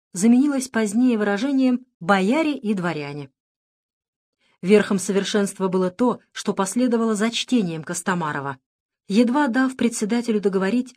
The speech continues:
обычное краткое приглашение к возражениям,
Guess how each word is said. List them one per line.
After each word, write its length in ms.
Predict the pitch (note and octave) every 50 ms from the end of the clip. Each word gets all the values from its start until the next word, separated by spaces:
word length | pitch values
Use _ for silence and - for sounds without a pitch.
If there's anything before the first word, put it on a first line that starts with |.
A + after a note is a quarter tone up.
| _ -
обычное 540 | G3+ G#3 F#3+ A3+ A#3+ A#3+ - A3 G#3 G3+ G3+
краткое 440 | - G#3 A3 G#3+ A3 - G3+ F#3+
приглашение 680 | F#3 - G#3+ F3 F#3+ G3 F#3+ - - F#3+ F3+ E3+ E3 D#3
к 60 | -
возражениям, 800 | F3 F#3+ E3+ E3 C#3+ C#3 D3 G3+ B3 C4+ C4 B3 B3 A#3+ A#3